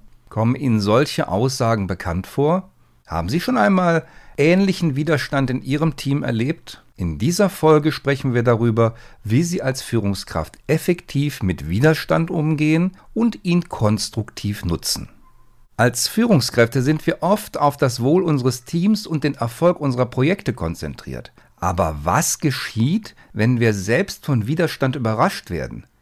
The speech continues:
Ich erinnere mich an eine Situation, in der ich mit unerwartetem Widerstand konfrontiert wurde, als ich vorschlug, Projektteams neu aufzustellen.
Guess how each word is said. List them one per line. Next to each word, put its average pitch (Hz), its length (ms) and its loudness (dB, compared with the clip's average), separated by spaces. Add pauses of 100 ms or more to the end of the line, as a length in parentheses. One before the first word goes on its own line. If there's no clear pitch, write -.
Ich - 180 -6
erinnere 240 300 2
mich 196 180 2
an 165 80 2
eine 151 220 0
Situation, 147 880 0 (240)
in 127 240 2
der 170 240 2
ich 185 220 -2
mit 151 280 0
unerwartetem 131 680 4
Widerstand 127 420 2
konfrontiert 120 640 0
wurde, 90 300 2 (240)
als 107 180 -2
ich - 120 -2
vorschlug, 156 720 2
Projektteams 139 760 -2
neu 131 120 4
aufzustellen. 67 1040 -4